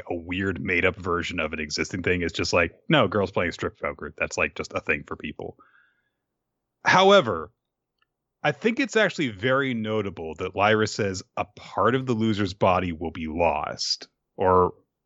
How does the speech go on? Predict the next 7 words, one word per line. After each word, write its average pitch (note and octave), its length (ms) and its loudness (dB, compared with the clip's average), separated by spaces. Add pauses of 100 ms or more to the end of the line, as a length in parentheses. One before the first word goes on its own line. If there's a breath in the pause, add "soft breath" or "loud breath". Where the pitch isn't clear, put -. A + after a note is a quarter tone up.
(280)
because G#2 880 2 (1300)
she E3+ 200 0
doesn't E3+ 340 2
say, D3 340 2
"I'm A#2+ 140 -6
gonna A2+ 180 -4
ch-, - 140 -8